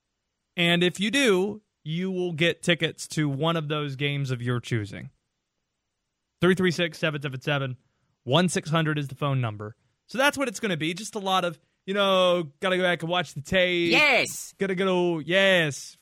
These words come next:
Speaker 1: Gotta, gotta make sure we, you know,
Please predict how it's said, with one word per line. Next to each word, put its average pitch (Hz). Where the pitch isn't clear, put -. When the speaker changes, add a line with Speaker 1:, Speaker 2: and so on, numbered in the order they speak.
Speaker 1:
Gotta, 156
gotta 180
make 180
sure 180
we, 170
you 151
know, 143